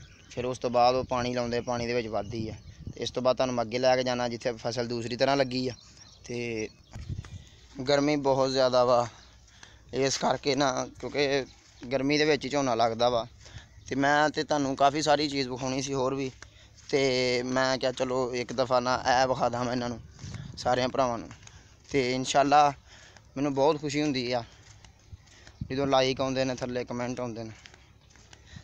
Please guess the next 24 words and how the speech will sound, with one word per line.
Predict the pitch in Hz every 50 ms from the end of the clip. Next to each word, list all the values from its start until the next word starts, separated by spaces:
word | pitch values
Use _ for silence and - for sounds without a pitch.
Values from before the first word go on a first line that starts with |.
| - - -
ਤੇ | - 135 123 123 117 117 120 117 113 107 113 110 123 135 - - - - -
ਮਾਸ਼ਾਅੱਲਾ | 117 123 127 123 - 135 123 123 127 127 127 120 120 - - - - - - - - - - - - - - - - -
ਜ਼ਿਆਦਾ | 123 117 135 131 127 127 131
ਤੋਂ | 131 135
ਜ਼ਿਆਦਾ | 139 135 135 135 131
ਤੁਸੀਂ | 127 135 139 139
ਵੀਡੀਓ | 131 131 143 147
ਸ਼ੇਅਰ | 135 - - 131 139 147
ਵੀ | 147 151
ਕਰਿਆ | - 143 131 131 127
ਕਰੋ, | 113 127 127 131
ਲਾਈਕ | 123 131 120 120 120 110
ਕਰਿਆ | - 120 123 123 117
ਕਰੋ, | 107 123 120 123 120 - - - - - - - - - - - - - - _ -
ਕਿਉਂਕਿ | 135 131 165 175 170
ਇਸ | 156
ਤਰੀਕੇ | - - 147 156 151 - 156 151
ਨਾਲ | 151 151 160
ਨਾ | 160 165 165 156 156 139 139 143 135 - - - - - - - - - - 135
ਹੋਰ | 139 139 151 160 165 156
ਤਾਂ | - 170
ਕੁਛ | 160 175 - -
ਨਹੀਂ | 180 185
ਹੁੰਦਾ, | 175 151 139 135 147 143